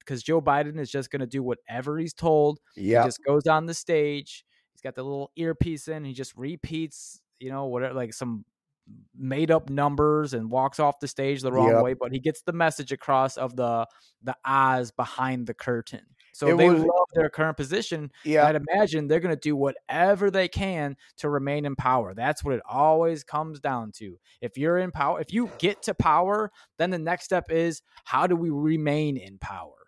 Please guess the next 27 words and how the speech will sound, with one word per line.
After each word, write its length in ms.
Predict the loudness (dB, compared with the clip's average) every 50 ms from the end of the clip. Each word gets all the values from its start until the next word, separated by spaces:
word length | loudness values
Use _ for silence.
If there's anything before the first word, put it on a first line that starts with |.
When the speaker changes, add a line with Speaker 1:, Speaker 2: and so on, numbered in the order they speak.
| _ _ _ _
Speaker 1:
And 100 | -8 -6
that 140 | -6 -2 0
goes 240 | 2 2 2 2
throughout, 300 | 2 2 2 2 2 2
like, 100 | 0 -4
the 80 | -6 -8
corporate 460 | -4 0 2 2 2 2 2 -2 0
world 500 | 0 2 4 4 6 6 4 4 2 0
and 100 | -2 -6
the 60 | -8
lawmaking 920 | -6 -4 0 2 2 2 0 0 -4 -8 -6 -4 -4 -4 -4 -4 -6 -8 -8
and 100 | -6 -2
all 240 | 0 0 0 0 -2
this 180 | -4 -8 -10 -10
shit. 360 | -10 -10 -12 -12 -14 -14 -8
Speaker 2:
Yeah. 240 | -4 -4 -4 -4 -6 -10 _ _ _ _ _ _ _ -20 -8 -2
Biden, 1120 | 0 2 4 4 4 2 2 -2 -2 0 2 2 4 2 2 0 -4 -6 -6 -4 -6 -6 -8 _ _ _ _ _ _ -12
as 200 | -12 -10 -6 -2
I 160 | -2 -2 -2
call 340 | -2 -2 -4 -2 0 2 2
Speaker 1:
<laughs> 100 | 2 0
Speaker 2:
him. 120 | 0 -2 -2
Speaker 1:
There's 180 | -4 -4 -4
another 320 | -4 -2 -2 -2 0 0 0
one. 240 | 0 -2 -4 -4 -6 _
Put 120 | -8 -6
'em 140 | -6 -8 -10